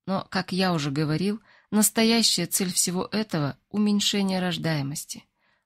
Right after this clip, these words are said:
а значит, увеличение концентрации энергии душ.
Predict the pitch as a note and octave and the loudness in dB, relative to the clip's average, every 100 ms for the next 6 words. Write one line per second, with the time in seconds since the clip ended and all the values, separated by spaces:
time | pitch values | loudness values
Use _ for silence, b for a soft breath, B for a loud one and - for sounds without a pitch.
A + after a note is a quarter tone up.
0 | - G3 F#3 B3 C4 B3+ - G#3+ G3+ F#3+ | -6 -2 2 2 2 -2 -2 0 2 2
1 | F#3+ - B3+ A3 - E3+ E3+ F3 E3+ G3 | 2 2 4 2 0 -2 -2 -2 -2 -2
2 | G#3 - D3+ - E3+ F3+ F3+ F3+ F3+ D3+ | 0 0 -2 -2 -2 -2 -4 -6 -6 -4
3 | C#3 - | -6 -8